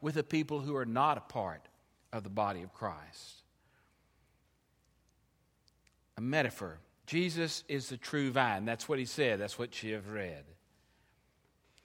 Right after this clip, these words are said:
Abide in the Father. That's where Jesus did. He abided in the Father.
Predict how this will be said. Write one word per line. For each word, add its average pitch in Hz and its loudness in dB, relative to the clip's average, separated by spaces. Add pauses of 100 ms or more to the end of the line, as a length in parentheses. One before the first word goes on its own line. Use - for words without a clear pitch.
(240)
Abide 170 10
in 170 0
the 147 0
Father. 127 8 (1600)
That's 151 6
where 147 4
Jesus 120 0
did. 120 -2
He 143 0
abided 160 8
in 139 -2
the 127 -2
Father. 120 8